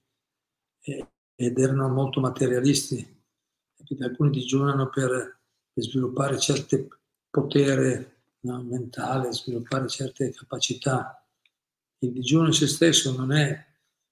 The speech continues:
ma il digiuno finalizzato, il digiuno di Ekadashi, nei giorni giusti,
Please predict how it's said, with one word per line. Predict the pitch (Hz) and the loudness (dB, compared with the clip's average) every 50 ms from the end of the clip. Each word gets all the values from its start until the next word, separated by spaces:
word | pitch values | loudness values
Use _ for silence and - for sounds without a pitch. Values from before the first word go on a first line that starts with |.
| _ _ _ _ _ | _ _ _ _ _
ma | 143 143 143 | 0 2 2
il | 139 | 4
digiuno | 131 135 127 156 175 180 156 | 4 4 4 4 4 4 4
finalizzato, | - 147 147 147 147 139 135 131 127 151 160 151 - - - | 4 4 4 6 6 4 2 2 4 4 4 4 4 2 -2
il | 127 | -2
digiuno | - - 147 147 151 | -2 0 2 2 2
di | 135 143 | 4 2
Ekadashi, | 131 - - 143 143 135 131 - - 131 | 0 0 0 0 0 0 0 -2 -2 -2
nei | 131 127 123 | -4 -2 0
giorni | - 143 151 147 147 139 | 2 4 4 6 4 4
giusti, | 131 - 151 151 139 - - - - 117 110 | 4 4 4 2 2 0 -4 -12 -14 -16 -16